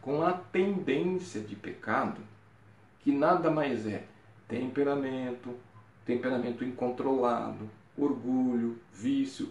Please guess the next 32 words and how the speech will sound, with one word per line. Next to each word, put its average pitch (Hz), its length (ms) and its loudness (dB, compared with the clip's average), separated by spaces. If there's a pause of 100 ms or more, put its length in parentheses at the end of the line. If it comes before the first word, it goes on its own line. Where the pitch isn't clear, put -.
impureza, 120 800 2
ganância 107 540 2
e 98 40 -6
vaidade, 110 560 -2 (600)
eles - 260 4
sejam, 160 600 2 (160)
eles 120 280 -2
começam 120 440 0
a, 107 40 -4 (360)
o 117 60 0
Espírito 117 340 -4
Santo 135 140 -4
começa 117 320 -2
a 107 40 -6
trabalhar 147 680 0
neles. 92 240 -4 (640)
Então, 214 180 2
ser 180 320 4
uma 127 120 4
nova 180 400 2
criatura 113 600 -2
em - 100 -8 (100)
Cristo, 160 500 2 (360)
o - 60 -8
Espírito 135 340 -6
Santo 127 200 -4
vai 127 120 -2
atuar 127 320 0
justamente 170 640 0
nisso, - 420 -10 (220)
no 165 80 -12
temperamento. 127 800 -4